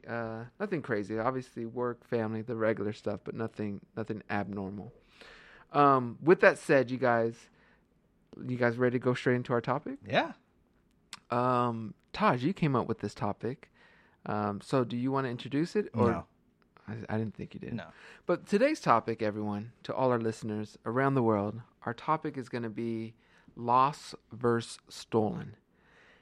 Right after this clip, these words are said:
Speaker 1: Basically, is there a difference in the type of loss? 'Cause they both are a type of loss. One is, "I can't find it," and the other is, "Someone took this from me,
Speaker 2: Mm-hmm.
Speaker 1: um, and it's gone."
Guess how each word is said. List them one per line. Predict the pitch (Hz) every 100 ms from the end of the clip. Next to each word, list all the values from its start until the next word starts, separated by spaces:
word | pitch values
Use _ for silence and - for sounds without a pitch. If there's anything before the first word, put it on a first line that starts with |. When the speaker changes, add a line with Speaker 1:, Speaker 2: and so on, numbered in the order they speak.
| _ _ _ _ -
Speaker 1:
Basically, | 196 226 165 - 104 98 101 - _ _ -
is | 123
there | 135 120
a |
difference | 107 131 - 147 139 -
in | 131
the | 117
type | 104 - 123 -
of | 123 113
loss? | 117 107 139 -
'Cause | 123
they | 120
both | 117 139 156 143
are | 110 104 101 -
a | 110
type | 127 113
of | 98
loss. | 98 95 131 - - _ _ _ _ _
One | 123 131 147
is, | 110 104 113 - _ _ -
"I |
can't | - 120 101
find | - 123 107 101
it," | 113 _ _ _ - _
and | 131 131
the | 147
other | 165 139
is, | 123 113 110 104 -
"Someone | - 135 113 107
took | - 165
this | 98 98
from | - 101
me, | 98 107
Speaker 2:
Mm-hmm. | 95 95 113 - _ -
Speaker 1:
um, | 107 107 98
and | 131 117
it's | 98
gone." | 117 123 98 -